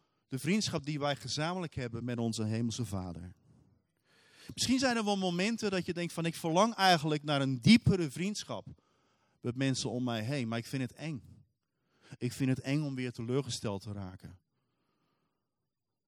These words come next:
Ik zou je willen vragen om, zeg maar, net als Petrus, uit die boot te stappen, eh, en je te richten op Jezus Christus en te vergeten van, "Nou, mijn omstandigheden zeggen misschien heel iets anders, maar ik geloof dat er iets nieuws voor mij is."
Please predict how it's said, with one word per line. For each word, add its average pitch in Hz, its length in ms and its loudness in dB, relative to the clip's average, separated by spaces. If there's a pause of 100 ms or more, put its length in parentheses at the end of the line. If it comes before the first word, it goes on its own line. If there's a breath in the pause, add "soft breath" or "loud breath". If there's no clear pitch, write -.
(280)
Ik 123 60 -8
zou 180 160 0
je 180 60 2
willen 170 240 4
vragen 160 400 2
om, 147 380 0
zeg - 180 -6
maar, 147 260 2
net 151 180 0
als 147 160 2
Petrus, 156 480 2
uit 175 200 0
die 165 120 -2
boot 165 240 4
te 165 80 -8
stappen, 185 540 -2 (520 loud breath)
eh, - 100 -14 (300)
en 135 200 -2
je 147 160 4
te 139 160 2
richten 180 340 2
op 151 140 0
Jezus 156 380 0
Christus 147 400 -4
en 139 100 -4
te 127 80 -4
vergeten 175 460 2
van, 160 120 0
"Nou, 151 140 4
mijn 143 140 2
omstandigheden 190 800 0 (160 loud breath)
zeggen 156 260 4
misschien 147 260 2
heel 175 240 2
iets - 120 -4
anders, 139 340 -6 (200 loud breath)
maar 131 180 2
ik 135 140 2
geloof 143 680 0 (300 loud breath)
dat 143 180 4
er 151 80 2
iets 147 220 -2
nieuws 156 280 6
voor 127 160 -2
mij 110 180 -4
is." 90 360 -8